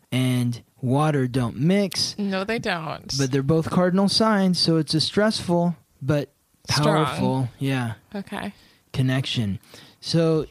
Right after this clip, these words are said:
Speaker 1: there,
Speaker 2: Eek.
Speaker 1: there might be
Speaker 2: <laughs>
Speaker 1: some challenges in, in communicating, uh, or even processing within your conscious mind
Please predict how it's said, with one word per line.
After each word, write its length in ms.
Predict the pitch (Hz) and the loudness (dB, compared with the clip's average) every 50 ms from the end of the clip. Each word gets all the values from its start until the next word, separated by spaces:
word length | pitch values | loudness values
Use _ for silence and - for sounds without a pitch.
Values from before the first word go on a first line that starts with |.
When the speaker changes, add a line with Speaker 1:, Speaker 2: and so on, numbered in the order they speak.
| - | -8
Speaker 1:
there, 220 | - 147 165 170 170 | -2 0 2 2 2
Speaker 2:
Eek. 120 | 170 - - | 0 -2 -6
Speaker 1:
there 260 | 160 156 170 170 165 | -4 0 0 2 4
might 340 | 165 165 175 180 185 175 165 | 4 4 4 4 2 2 0
be 220 | 190 185 180 180 | 2 2 2 0
Speaker 2:
<laughs> 160 | - - - | 0 0 0
Speaker 1:
some 300 | 180 170 165 165 160 147 - - - _ _ _ - - | 2 2 4 4 2 0 -2 -6 -16 _ _ _ -14 -8
challenges 800 | - - - 170 175 180 185 180 175 165 135 151 151 143 127 135 | -4 0 2 2 4 4 4 4 4 4 4 2 2 2 2 0
in, 240 | 143 139 139 127 - | 2 2 0 0 -2
in 160 | - 139 143 143 | -2 -2 -2 0
communicating, 1040 | - - 143 147 151 160 180 196 196 180 - - 143 127 127 123 131 139 151 151 - - - - - - - - - _ - | 0 0 2 2 4 4 4 2 2 0 0 0 0 0 0 0 0 0 0 0 -2 -6 -14 -20 -20 -20 -20 -20 -20 _ -6
uh, 480 | - 131 139 139 139 135 135 135 135 - - | -4 -2 0 0 0 0 0 0 -2 -2 -2
or 240 | 139 139 139 139 - - - | -2 -2 -2 -4 -6 -8 -2
even 400 | 143 160 156 165 170 165 160 - - - | -2 0 2 2 2 0 0 -4 -2 -2
processing 840 | - - 170 175 185 185 - - 180 160 139 - - 147 143 143 139 | 0 2 2 2 2 2 2 2 0 0 0 0 0 0 2 2 2
within 360 | 143 143 127 - 160 156 151 | 0 0 0 0 0 2 2
your 140 | 147 143 139 | 2 0 -2
conscious 560 | - 127 131 156 160 156 - - 139 127 - 123 | -2 0 0 2 2 0 0 -2 -2 -2 0 0
mind 640 | 131 139 151 160 160 147 127 120 113 107 104 104 | 0 2 2 2 0 0 0 -2 -2 -4 -6 -8